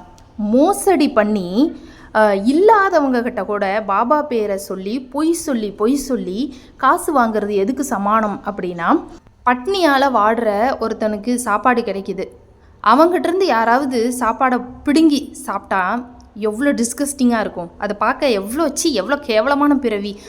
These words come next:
அவனே பட்னியால வாடுறான், அவங்கிட்ட இருந்து பறிச்சு இவன் சாப்பிட்றானே அப்படின்னு நமக்கு தோணும் இல்லையா? அந்த மாதிரி ஒரு கேவலமான செயலை தான் சில கோயில்காரங்க செய்றாங்க. ஏன்னா,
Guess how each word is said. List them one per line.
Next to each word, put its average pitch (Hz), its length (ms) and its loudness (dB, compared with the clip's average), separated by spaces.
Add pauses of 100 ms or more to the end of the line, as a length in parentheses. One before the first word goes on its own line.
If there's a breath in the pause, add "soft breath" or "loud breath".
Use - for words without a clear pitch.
(160 loud breath)
அவனே 240 320 4
பட்னியால 285 640 4
வாடுறான், 214 520 2 (300 loud breath)
அவங்கிட்ட 302 420 4
இருந்து 392 320 0 (240)
பறிச்சு 285 640 0 (180)
இவன் 254 260 0 (100)
சாப்பிட்றானே 233 500 0 (140)
அப்படின்னு 208 220 -2
நமக்கு 226 280 -2
தோணும் 220 300 0
இல்லையா? 196 380 0 (360 loud breath)
அந்த 247 320 6
மாதிரி 269 320 0
ஒரு 233 180 -2
கேவலமான 254 640 0
செயலை 208 360 -4
தான் 196 340 -2 (180 loud breath)
சில 262 260 -2
கோயில்காரங்க 247 680 -2 (100)
செய்றாங்க. 170 340 -6 (600)
ஏன்னா, 202 280 2